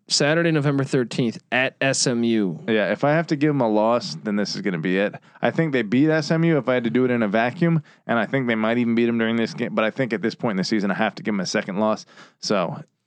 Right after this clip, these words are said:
Speaker 2: let's make it against S M U.
Speaker 1: Um, I'm gonna take them to win this game 'cause I have them going ten and two.
Speaker 2: This
Speaker 1: But
Speaker 2: isn't an impossible schedule.
Speaker 1: No, th-, it breaks really nice for 'em. But I'm saying, uh, it's a sneaky game to me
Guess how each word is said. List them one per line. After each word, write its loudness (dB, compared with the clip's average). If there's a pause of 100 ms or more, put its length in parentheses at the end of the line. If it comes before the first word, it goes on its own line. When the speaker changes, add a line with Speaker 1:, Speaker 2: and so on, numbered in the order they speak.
Speaker 2:
let's -6
make -2
it -4
against -4
S -8
M -8
U. -8 (320)
Speaker 1:
Um, 0
I'm 2
gonna 2
take 2
them 2
to 2
win 2
this 2
game 0
'cause 2
I 2
have 2
them 2
going 2
ten 0
and 0
two. 2 (320)
Speaker 2:
This 4
Speaker 1:
But 2
Speaker 2:
isn't 2
an 4
impossible 0
schedule. -4 (260)
Speaker 1:
No, 2
th-, 2
it -2
breaks 0
really 2
nice 2
for 0
'em. -2
But 2
I'm 2
saying, 2 (520)
uh, 2
it's 0
a 4
sneaky 2
game 2
to 0
me -6